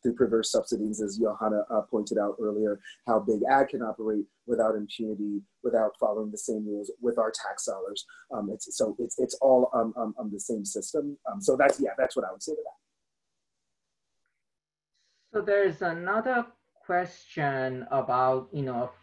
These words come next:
Speaker 2: follow-up question about schools, but I would like to point out that this is not primarily a webinar about schools and education. You know, uh, we don't have a planned webinar on that.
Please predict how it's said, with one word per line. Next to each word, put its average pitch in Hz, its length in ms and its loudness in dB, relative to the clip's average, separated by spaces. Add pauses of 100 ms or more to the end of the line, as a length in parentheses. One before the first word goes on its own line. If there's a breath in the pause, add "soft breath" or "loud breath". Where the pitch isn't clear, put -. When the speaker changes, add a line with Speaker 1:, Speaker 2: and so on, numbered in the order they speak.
Speaker 2:
follow-up 147 540 6
question 131 440 0
about 127 260 2
schools, 160 420 4
but 165 260 4
I 170 180 6
would 220 360 0
like 165 520 4
to 160 440 6 (640)
point 151 180 0
out 151 280 10
that 135 180 4
this 143 240 0
is 131 180 0
not 147 480 6 (800)
primarily 151 840 6
a 143 80 8
webinar 131 840 4
about 131 480 4
schools 147 600 0
and 131 280 -2
education. 131 960 0
You 123 80 -8
know, - 280 -8 (220)
uh, 120 100 -8 (600)
we - 140 -14
don't 170 220 2
have 151 200 4
a 135 60 0
planned 135 300 -4
webinar 123 460 -2
on 123 160 -4
that. 123 220 -2